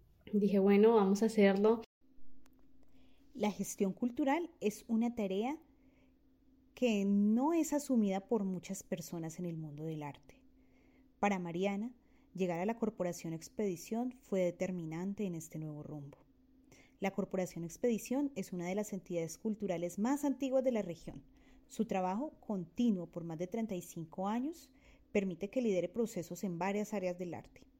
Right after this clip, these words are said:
Speaker 2: El director de la Corporación Expedición en su momento era el señor Jairo Rodríguez Bustamante, hermano de Pipo, quien entendió el potencial de Mariana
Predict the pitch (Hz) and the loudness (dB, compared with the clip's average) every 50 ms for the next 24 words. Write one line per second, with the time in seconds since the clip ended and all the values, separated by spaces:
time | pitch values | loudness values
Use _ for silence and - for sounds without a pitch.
0 | _ _ _ - - - - _ _ - 190 185 190 175 175 175 - 180 170 165 | _ _ _ -20 -20 -20 -20 _ _ 0 2 2 2 0 0 -2 -2 -2 0 0
1 | 180 214 233 - 247 240 240 202 190 180 - - 170 170 165 - - - 226 214 | 0 0 0 0 -2 -2 -2 -2 -4 -4 -4 -6 -8 -8 -8 -10 -4 -2 0 0
2 | 208 208 - - 160 160 165 160 - 220 226 247 254 262 233 208 202 - 277 - | 0 -2 -4 -6 -6 -6 -6 -4 -2 0 0 2 2 0 0 0 -2 -4 -10 -14
3 | - - - - - - - 196 180 175 170 - - 196 175 160 156 - - - | -16 -20 -20 -20 -14 -6 -2 0 0 0 -2 -2 -4 -4 -4 -4 -6 -10 -10 -6
4 | 214 214 214 214 214 220 214 190 175 165 170 165 160 - - 180 - - - 175 | -2 0 2 2 2 0 0 -2 -4 -4 -6 -8 -8 -8 -12 -16 -14 -10 -10 -8
5 | 165 165 156 143 - - - - _ _ - - - - _ _ - 226 233 220 | -8 -8 -8 -10 -12 -14 -20 -20 _ _ -20 -20 -20 -20 _ _ 0 2 4 4
6 | 208 196 202 226 240 247 233 240 - 233 208 202 - - 349 - - - _ _ | 4 2 2 2 2 0 0 0 -2 -4 -4 -4 -6 -12 -20 -20 -20 -20 _ _
7 | _ _ _ _ _ - 208 196 190 185 175 - 175 170 175 175 175 170 170 - | _ _ _ _ _ -4 -4 -2 -2 -4 -6 -6 -8 -6 -4 -4 -4 -4 -4 -6
8 | 214 214 - 220 208 - - 180 170 165 196 214 220 190 180 202 208 226 240 277 | -6 -4 -4 -4 -4 -4 -6 -8 -8 -4 -4 -2 -2 0 0 0 0 0 -2 -2
9 | 311 311 | -4 -4